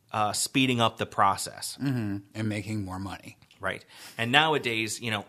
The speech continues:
Speaker 1: any carnival seaside,
Speaker 2: Mm-hmm.
Speaker 1: you know, resort, you're gonna see cotton candy everywhere.
Speaker 2: You can get, uh, at-home cotton candy machines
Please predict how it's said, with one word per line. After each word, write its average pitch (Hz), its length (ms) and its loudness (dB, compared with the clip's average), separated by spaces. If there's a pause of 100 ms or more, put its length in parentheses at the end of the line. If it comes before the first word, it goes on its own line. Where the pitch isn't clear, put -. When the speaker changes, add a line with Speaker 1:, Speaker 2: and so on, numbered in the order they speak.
Speaker 1:
any 143 240 0
carnival 131 840 -2 (240)
seaside, 127 920 4
Speaker 2:
Mm-hmm. 208 280 2
Speaker 1:
you 127 140 0
know, 113 420 0 (100)
resort, 123 480 4 (320)
you're 123 160 4
gonna 127 200 4
see 120 200 4
cotton 104 320 0
candy 104 400 -2 (140)
everywhere. 92 560 0
Speaker 2:
You 277 120 4
can 208 100 4
get, 180 220 2 (200)
uh, 127 60 -8 (220)
at-home 143 500 2
cotton 120 340 0
candy 110 260 -2
machines 107 720 -2